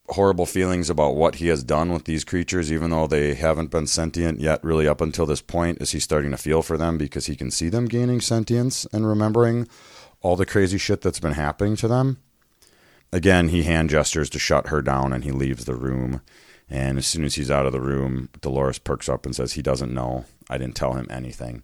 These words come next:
So who is she talking to? Is this Bernard she's still talking to, or is this actually Arnold? I'm sure we'll get more answers pretty soon. The first time we see Dolores and Logan and William in this story, Dolores is standing by herself in a field full of graves outside of Paria,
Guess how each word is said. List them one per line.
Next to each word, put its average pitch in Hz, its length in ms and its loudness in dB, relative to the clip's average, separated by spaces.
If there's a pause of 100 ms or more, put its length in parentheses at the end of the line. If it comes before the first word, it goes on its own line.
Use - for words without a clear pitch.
(280)
So 82 140 -4
who 82 120 2
is 80 80 2
she 87 120 -4
talking 87 340 4
to? 62 180 -6
Is 62 120 -6
this 67 120 -4
Bernard 71 540 -2
she's 117 180 -4
still 120 200 0
talking 110 320 0
to, 120 240 -2
or 80 240 0
is 69 80 -4
this 73 240 -2
actually 65 440 -4
Arnold? 64 540 -6 (500)
I'm 71 140 -4
sure 71 200 -2
we'll 67 100 0
get 64 140 -6
more 62 180 -4
answers 60 580 -8 (240)
pretty 62 300 -8
soon. 60 420 -12 (380)
The - 100 -14
first 107 240 -2
time 98 160 2
we 80 60 2
see 80 160 0
Dolores 71 720 0
and 64 180 -8
Logan 64 720 -2
and 60 300 -8
William 67 500 -2
in 60 100 -8
this 57 140 -6
story, 58 580 -6 (880)
Dolores 85 500 2
is - 80 -2
standing 78 340 0
by 76 200 4
herself 71 600 0
in 67 160 -4
a 64 100 -4
field 76 400 0
full 65 220 -2
of 60 100 -6
graves 67 480 -2
outside 65 400 -2
of 58 100 -8
Paria, 62 600 -2